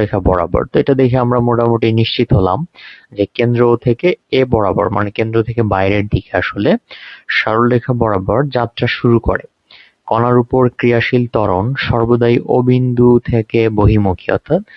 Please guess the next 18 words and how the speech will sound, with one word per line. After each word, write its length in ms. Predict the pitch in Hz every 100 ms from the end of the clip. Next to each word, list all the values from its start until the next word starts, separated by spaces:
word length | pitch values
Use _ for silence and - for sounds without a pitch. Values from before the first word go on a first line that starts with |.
| - - -
কেন্দ্র 260 | 117 117 117
থেকে 160 | 110 -
বাইরের 400 | 101 95 98 95
দিকে, 220 | 92 90 -
এবং 220 | 98 95 107 160 _ _ _ _ -
ও 80 | 110
বিন্দু 320 | 117 131 131 127
হতে 240 | 131 131
কণার 420 | - 117 104 95 143 170 _ _ _ 101 95
দূরত্বের 540 | 113 127 - - 131 127 -
সাথে 200 | 113 120 -
সমানুপাতিক। 580 | 101 98 90 87 - -
অর্থাৎ 200 | 107 107
ত্বরণটা 380 | 113 117 123 127
হচ্ছে 360 | 123 120 - 98 135 - - - - -
কণার 280 | 107 107 107
যে 140 | 113
দূরত্ব 380 | 107 120 147 -